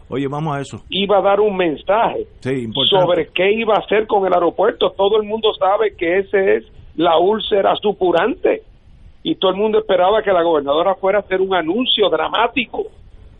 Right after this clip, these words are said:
Speaker 2: sobre el, el aeropuerto y sobre la iniciativa del gobierno de Puerto Rico para ponerle fin, eh, a esta situación. Oye, y resultó que, que, que a, a lo que estuvimos expuestos fue a una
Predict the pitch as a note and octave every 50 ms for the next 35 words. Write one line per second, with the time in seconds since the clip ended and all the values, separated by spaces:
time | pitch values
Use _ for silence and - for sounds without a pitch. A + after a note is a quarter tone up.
0 | - - - E3 D3 C#3 D#3+ D3+ C#3 C3+ C3+ C3+ C3+ B2+ B2+ - - D#3 D3 C#3+
1 | C#3 C#3+ C#3+ C#3+ D3 C3+ - - F#3 G#3+ A#3 - - - C4+ - C#3+ - - -
2 | - - - - D#3+ D3+ - - F3 D#3+ D3+ D#3 D#3 D3 D3 D3 D3 D3+ D3+ D3+
3 | C#3 - - D#3 C3+ - - E3+ F#3 G3+ G3 F#3 F3+ F3+ E3+ D#3 D#3+ D#3 E3 F3
4 | F3 F3+ F3+ F3+ F3+ - E3+ D#3+ - D3+ D3 - G3+ G#3 - F#3+ - - E3+ D#3
5 | D3+ C#3 - C#3+ C3 B2+ C#3 D#3 F#3+ G3 F#3+ D#3 D3+ - - - _ - - -
6 | - - - F#3+ G#3 A#3+ B3+ B3 A#3+ G#3 D3+ - - - - - - - - F3+
7 | F3+ E3+ E3 - E3+ D#3 E3+ F3+ - - F#3 D3 E3+ F3+ - D3 C3 A#2+ C#3+ G#3
8 | A#3 D#4 D#4+ D4+ C#4+ - - - - - - - - - - - - - - _
9 | - - - D3+ F#3 G#3 G#3+ G#3+ G3 F3 D3+ D#3 E3+ - - D#3 C#3+ - - G3
10 | G#3 G3+ G3+ G#3 F#3 F3 D#3 D3 - - - - - - - - - E3 D3+ D3
11 | C#3+ - D#3 D#3+ - - - D3+ D3 D3+ D3+ D3 - D3 - - C#3+ D3+ E3 F#3
12 | G3 F#3+ F3 E3+ D#3 - - E3+ F3+ F#3 F3+ - F#3 D#3+ D3 - E3+ D#3+ D#3+ D#3+
13 | D#3 D#3+ E3 D#3+ D3 -